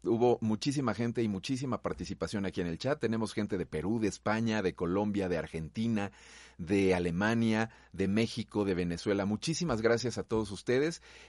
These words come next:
y te, te cedo el micrófono para que te despidas rápidamente, por favor.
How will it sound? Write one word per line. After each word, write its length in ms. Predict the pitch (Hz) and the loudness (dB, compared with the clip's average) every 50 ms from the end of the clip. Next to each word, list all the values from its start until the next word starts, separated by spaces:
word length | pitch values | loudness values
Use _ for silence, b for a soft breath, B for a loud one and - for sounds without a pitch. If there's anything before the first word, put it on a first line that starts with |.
| b _ | b _
y 160 | 104 107 98 | 0 0 0
te, 480 | - - 95 92 90 87 87 87 - - | 0 0 0 2 2 2 2 0 -2 0
te 800 | - 95 90 85 82 82 82 80 82 80 80 80 80 80 78 80 80 | 0 0 2 2 0 0 0 -2 -2 -2 -2 -4 -4 -4 -4 -6 -2
cedo 180 | - 113 107 | 0 2 2
el 80 | 113 107 | 2 0
micrófono 460 | 101 92 - 104 107 104 110 104 - | 0 -2 -2 -2 -2 0 -2 -4 -2
para 160 | - 87 85 | -2 -4 -4
que 100 | 80 - | -4 -6
te 160 | - - 85 82 | -8 -6 -6 -6
despidas 380 | 82 - - - 90 90 85 | -6 -6 -6 -4 -4 -4 -2
rápidamente, 520 | 85 85 - 82 76 69 65 67 - - - | -4 -6 -4 -6 -8 -8 -8 -12 -14 -16 -18
por 140 | - - | -20 -20
favor. 260 | - - - - - | -20 -20 -20 -20 -20